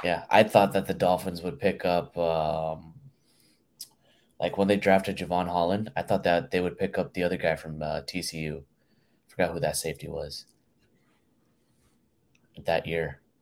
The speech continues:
I mean, I, I'm, I'm very off on my safeties, but,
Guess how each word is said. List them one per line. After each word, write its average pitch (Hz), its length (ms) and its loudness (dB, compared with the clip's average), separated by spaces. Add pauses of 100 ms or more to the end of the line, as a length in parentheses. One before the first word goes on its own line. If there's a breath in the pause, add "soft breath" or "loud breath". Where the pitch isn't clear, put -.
(1040)
I 92 80 2
mean, 104 140 8
I, 80 380 4
I'm, 104 400 4 (240)
I'm 98 280 4
very 95 260 6
off 82 280 4
on 85 100 -6
my 85 100 -2
safeties, 87 500 -4
but, - 300 -4